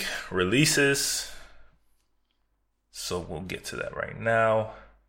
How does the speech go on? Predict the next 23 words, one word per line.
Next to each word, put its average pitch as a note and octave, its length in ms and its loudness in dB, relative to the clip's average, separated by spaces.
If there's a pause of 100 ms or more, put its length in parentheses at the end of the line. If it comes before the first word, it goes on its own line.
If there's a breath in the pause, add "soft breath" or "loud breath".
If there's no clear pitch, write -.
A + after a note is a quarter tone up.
(480)
For F#2 160 -8
June F#2+ 300 -4
first, G2+ 720 4 (800 soft breath)
Father F2+ 300 8
John F2 280 0
Misty, F#2 500 0 (500 loud breath)
he's - 600 -14
dropping - 380 -2
another F2+ 260 0
album F2+ 280 2
called F2 260 -2
God's F#2 320 4
Favorite F2+ 360 -2
Customer. G#2+ 680 2 (1900 loud breath)
Kanye F2 340 4
West F2+ 480 4
is E2+ 80 -6
supposed - 540 0
to - 80 2
be E3+ 100 2
dropping E3 440 4
his D#3+ 180 2
album. D#3 400 2